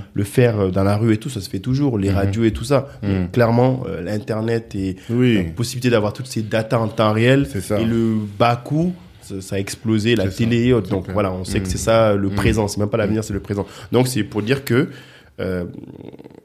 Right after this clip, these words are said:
Speaker 1: c'est énormément lié, euh, le, le marketing ou même le commercial, par exemple sur le C R M. Voilà. On a la possibilité de dire sur, euh, des outils marketing,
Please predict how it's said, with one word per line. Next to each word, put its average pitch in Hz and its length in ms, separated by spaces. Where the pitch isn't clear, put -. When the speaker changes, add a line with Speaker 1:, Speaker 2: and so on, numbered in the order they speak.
Speaker 1:
c'est - 260
énormément 131 600
lié, 120 380
euh, 107 140
le, 95 140
le 98 120
marketing 110 520
ou 117 60
même 110 180
le 101 80
commercial, 110 580
par - 200
exemple 123 200
sur 123 100
le 101 80
C 101 240
R 113 80
M. 180 140
Voilà. 95 160
On - 40
a - 20
la 104 60
possibilité 147 360
de 127 80
dire 110 300
sur, 101 280
euh, 95 220
des 101 160
outils 120 200
marketing, 110 640